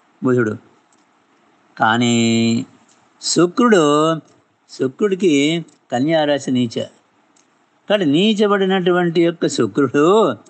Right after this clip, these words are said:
ఏం ఫలితాలు ఇస్తాడండి? అన్నింటిగా కూడా మాకేం పెద్ద శుభ ఫలితాలు వచ్చేట్టు కనపడటం లేదు అని కొంత నిరాశ నిస్పృహలు వచ్చే మాట వాస్తవం. అంతటితోటి ఆగిపోలేదు. మీరేం నిరాశ నిస్పృహ చెందవలసినటువంటి యొక్క అవసరం లేదు.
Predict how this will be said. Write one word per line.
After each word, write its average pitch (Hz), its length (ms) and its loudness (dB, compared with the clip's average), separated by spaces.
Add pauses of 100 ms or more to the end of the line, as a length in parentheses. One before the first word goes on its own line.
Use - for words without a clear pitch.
(560)
ఏం 196 280 0
ఫలితాలు 175 400 0
ఇస్తాడండి? 151 840 -2
అన్నింటిగా 143 640 0
కూడా 143 160 -2
మాకేం 131 400 -2
పెద్ద 123 160 -2
శుభ 135 280 -2
ఫలితాలు 147 300 -2
వచ్చేట్టు 135 280 -4
కనపడటం 135 440 -2
లేదు 131 360 2
అని 202 200 0 (380)
కొంత 127 180 -4
నిరాశ 123 480 0
నిస్పృహలు 151 540 -2
వచ్చే 127 340 -4
మాట 147 240 -2
వాస్తవం. 117 580 -4 (800)
అంతటితోటి 139 520 -2
ఆగిపోలేదు. 127 540 -2 (480)
మీరేం 147 340 2
నిరాశ 135 400 0
నిస్పృహ 143 380 -2
చెందవలసినటువంటి 139 880 0
యొక్క 143 160 -2
అవసరం 135 440 0
లేదు. 123 300 0